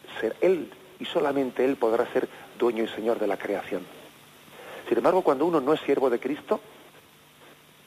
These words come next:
resulta que acaba siendo esclavo de las cosas creadas, de las, de las que debería de haber sido señor. Si no eres siervo de Cristo, no podrás ser señor de la creación.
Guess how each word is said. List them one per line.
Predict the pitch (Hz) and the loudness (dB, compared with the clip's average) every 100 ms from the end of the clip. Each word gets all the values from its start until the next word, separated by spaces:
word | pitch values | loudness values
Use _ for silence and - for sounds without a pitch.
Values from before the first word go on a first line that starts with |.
| - - - - - - | -20 -20 -20 -20 -20 -8
resulta | - 113 147 151 | -4 -2 0 2
que | 123 | 2
acaba | - 123 113 | 2 0 0
siendo | 131 131 139 - - - - - | -2 0 0 -2 -16 -20 -20 -20
esclavo | - - 131 139 160 - - - - - - 101 | -14 0 2 2 -2 -8 -20 -20 -20 -18 -16 -4
de | 107 | -4
las | 95 | -4
cosas | - 117 113 - | -6 -6 -6 -6
creadas, | - 107 95 90 92 | -2 0 0 -4 -2
de | |
las, | 104 - - | -2 -4 -4
de | 117 | -2
las | - - | -2 -2
que | 131 | 2
debería | 117 107 123 226 - - - - | 4 4 4 2 0 -2 -10 -2
de | 117 | 0
haber | 113 131 | 2 0
sido | 156 156 139 | 0 0 0
señor. | 107 107 113 - - - - - - - - - - - - - - - - - - - - - - - | -2 0 0 -2 -12 -20 -20 -20 -20 -20 -20 -20 -20 -20 -20 -20 -20 -20 -20 -20 -20 -20 -20 -20 -18 -8
Si | 120 | 0
no | 208 | 2
eres | 190 - | 2 2
siervo | 143 127 117 | 2 2 0
de | 110 | 0
Cristo, | 110 107 - 196 - - - 117 | -4 -6 -4 -4 -6 -20 -14 -4
no | 113 | -2
podrás | - 107 104 - | -2 -2 -2 0
ser | 110 - | -2 -2
señor | 101 113 104 - - - - | -2 0 0 -4 -20 -6 0
de | |
la | 107 | 0
creación. | - 98 92 - 107 | 0 -4 -2 0 0